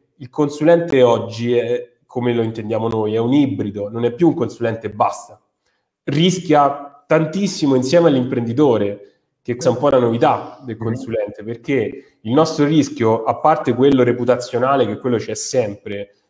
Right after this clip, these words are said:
Speaker 1: è anche un rischio di tempo, perché noi dedichiamo tantissimo tempo senza parcella, diciamo, un te-, non parcellizzabile, proprio a cercare di capire come stanno le cose, come stanno le cose all'interno dell'azienda, all'interno della, del territorio.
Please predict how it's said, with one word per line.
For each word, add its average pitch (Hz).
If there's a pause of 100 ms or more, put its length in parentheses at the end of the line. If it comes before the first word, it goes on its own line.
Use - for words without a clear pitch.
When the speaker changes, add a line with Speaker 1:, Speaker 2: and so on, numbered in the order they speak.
Speaker 1:
è -
anche 175
un 131
rischio 131
di 123
tempo, 113 (520)
perché 123
noi 175
dedichiamo 123
tantissimo 127
tempo 127
senza 139
parcella, 117
diciamo, 107
un 107
te-, 123
non 143
parcellizzabile, 110 (360)
proprio 190
a 156
cercare 180
di 151
capire 160
come 143
stanno 156
le 127
cose, 123
come 113
stanno 127
le 127
cose 139
all'interno 117
dell'azienda, 175
all'interno 123
della, 113
del 113
territorio. 151